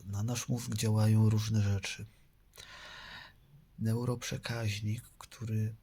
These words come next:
powoduje euforię, poczucie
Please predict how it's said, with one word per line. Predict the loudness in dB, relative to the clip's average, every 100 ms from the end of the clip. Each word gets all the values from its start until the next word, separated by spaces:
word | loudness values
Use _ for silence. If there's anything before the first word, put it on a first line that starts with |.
| _
powoduje | -8 -4 -2 -4 -4 -2 -2 -2
euforię, | -2 -2 -2 -2 0 2 2 0 -4
poczucie | -6 -4 -4 -4 -2 -2